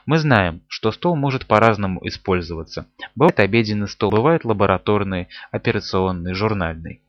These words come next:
кофейный стол, большой или маленький, крепкий или хрупкий. Из абстрактного стола таким образом возникает инвариантность множества столов и многообразие их характеристик.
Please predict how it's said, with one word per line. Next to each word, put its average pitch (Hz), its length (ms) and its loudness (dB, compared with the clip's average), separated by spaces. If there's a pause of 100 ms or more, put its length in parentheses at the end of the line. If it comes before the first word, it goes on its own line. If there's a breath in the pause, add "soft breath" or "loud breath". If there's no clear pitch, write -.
кофейный 87 520 -2
стол, 80 340 -10 (360 loud breath)
большой 190 640 4
или 151 180 2
маленький, 92 580 -2 (360 soft breath)
крепкий 156 400 0
или 107 220 -4
хрупкий. - 680 -10 (380 loud breath)
Из 123 160 2
абстрактного 151 560 2
стола 175 400 6
таким 113 400 0
образом 101 480 0
возникает 139 560 2
инвариантность 139 840 2
множества 123 520 -2
столов 139 480 2
и 123 80 -4
многообразие 110 840 2
их - 220 -6
характеристик. - 840 -4